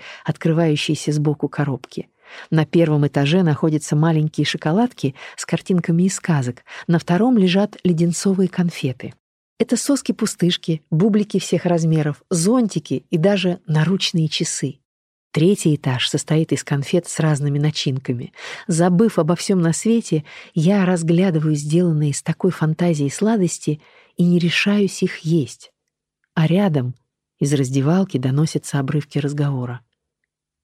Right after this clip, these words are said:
Он подошел к моему столу, положил подарок и сказал с улыбкой, что от всего коллектива. «Но я же догадываюсь», уже совсем тихо произнесла мама, «что это от него лично».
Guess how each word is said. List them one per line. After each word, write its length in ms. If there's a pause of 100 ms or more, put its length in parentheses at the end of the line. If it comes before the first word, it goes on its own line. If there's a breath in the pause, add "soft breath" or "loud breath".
(340)
Он 120
подошел 380
к 60
моему 260
столу, 380
положил 480
подарок 520
и 40
сказал 380
с 140
улыбкой, 520 (400 soft breath)
что 220
от 80
всего 300
коллектива. 760 (260)
«Но 80
я 200
же 120
догадываюсь», 840
уже 140
совсем 360
тихо 260
произнесла 580
мама, 360 (240 loud breath)
«что 220
это 200
от 140
него 260
лично». 540